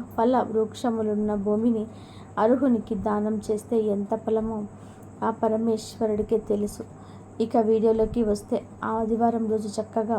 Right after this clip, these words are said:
ఒక కుందు బెల్లం తీసుకోండి. అంటే అర కేజీ కానీ కేజీ కానీ ఉంటుంది. బయట మార్కెట్లో అర కేజీ కుందులు ఉంటాయి, కేజీ కుందులు కూడా ఉంటాయి. ఈ రెండింటిలో ఏదో ఒక కుందిని తెచ్చుకోండి. తెచ్చుకొని ఆదివారం రోజు సాయంత్రం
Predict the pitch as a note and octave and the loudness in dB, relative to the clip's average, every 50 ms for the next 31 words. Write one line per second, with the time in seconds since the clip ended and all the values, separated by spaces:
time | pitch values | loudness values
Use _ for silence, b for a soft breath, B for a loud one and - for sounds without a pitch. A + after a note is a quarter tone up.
0 | E3 - - A3+ - A3+ A3 A3 - A3 G#3+ A3 A3+ A3 A3+ G#3+ G3+ G#3 G3+ G#3 | 0 -2 -4 -4 -4 -4 -4 -4 -4 -2 -2 0 0 0 2 2 2 2 2 2
1 | A3 A3+ G#3 - A3 G3+ - - - A3 G#3+ G#3 G#3 G#3 B B B B B B | 2 0 -2 -2 -4 -6 -6 -6 -4 -4 -2 -2 -4 -6 B B B B B B
2 | B B B - - A3+ A#3+ A#3+ A3 B3 B3 D4 D4+ B B B B B - - | B B B -8 0 2 2 2 2 2 0 0 -2 B B B B B -8 -4
3 | - G#3 A3 A3+ A3+ - A#3+ A3+ G#3 - A3+ G3+ - A3 G3+ G#3 G#3 G#3+ G#3 G#3 | 0 2 2 2 2 2 2 2 2 0 -2 0 2 2 2 2 2 0 0 -2
4 | G3+ - - A3+ A3 G#3+ - A#3+ A#3 A3 A3 G#3 G#3 G#3 G#3+ G#3+ G#3 G#3 G3+ G3 | -2 0 2 4 4 4 2 0 0 2 2 2 2 0 0 0 0 0 0 0
5 | A3+ G#3+ G3+ G#3+ A#3 B B B B B B B - - - G#3+ G#3+ A3 A3 B3+ | -2 -2 -2 -4 -4 B B B B B B B -8 2 4 6 6 6 4 2
6 | A3+ A3+ G#3+ G#3 G#3 G#3 - G#3+ G3+ - A#3 A#3 A3+ - A#3 A#3 A#3 A3+ - A#3+ | 0 0 0 -2 0 0 -2 -2 0 0 -2 -2 0 0 0 0 0 0 2 2
7 | A3+ A3 G#3 A#3+ A3 - A#3 G#3+ G#3+ G#3 A3+ A3+ A3+ A3 A3 G#3+ G#3 A3 G#3 G#3 | 2 2 2 0 -2 0 0 0 2 2 2 2 2 2 0 0 2 2 2 2
8 | G#3 - A3+ G#3+ G#3 G3 A3 A#3 A3+ - A3 A3 G#3+ G#3+ G#3+ G#3+ G#3 G#3 G#3 G#3 | 2 2 4 4 4 2 0 -2 0 0 0 2 2 2 4 4 4 4 4 4
9 | G#3+ A3+ A3+ G#3+ G3+ G3 G3+ G3+ G#3+ G#3 - B B B B B B B B B | 4 4 4 2 0 0 0 0 -2 -2 -4 B B B B B B B B B
10 | - - A3+ A3+ A3 A3 A3+ A3+ A#3+ A3+ A3+ A3 A3+ G#3+ G#3+ - G#3+ A3 G#3+ G#3+ | -2 2 4 4 6 4 4 4 2 2 2 2 0 2 2 2 2 4 4 4
11 | A3+ G#3+ G#3+ G#3 G#3 A3 G#3 G#3 - G#3+ G#3 G3+ G#3+ G#3 G3+ - G3+ G3+ - - | 4 4 2 2 2 0 0 2 0 0 0 0 0 0 0 -2 -2 -2 -4 -4
12 | - A3 G#3+ G3+ G#3 G3+ - G#3 G#3 - - - A#3 A3 A3 - - - G#3+ G#3 | -2 0 0 0 0 -2 -2 -4 -4 -4 -4 -2 -2 -2 -2 -4 -4 -2 0 0
13 | G#3 G#3 G#3 G#3 G#3 G#3 G#3 G#3+ G3+ G#3+ G#3 G3+ - G#3 G3+ G#3 G#3 G3+ G3+ G#3+ | 2 2 2 2 2 2 0 0 0 -2 -4 -2 -2 -2 0 0 -2 -2 -2 -2
14 | G#3+ G#3 G#3 G3+ G3 - | 0 0 0 -2 -2 -4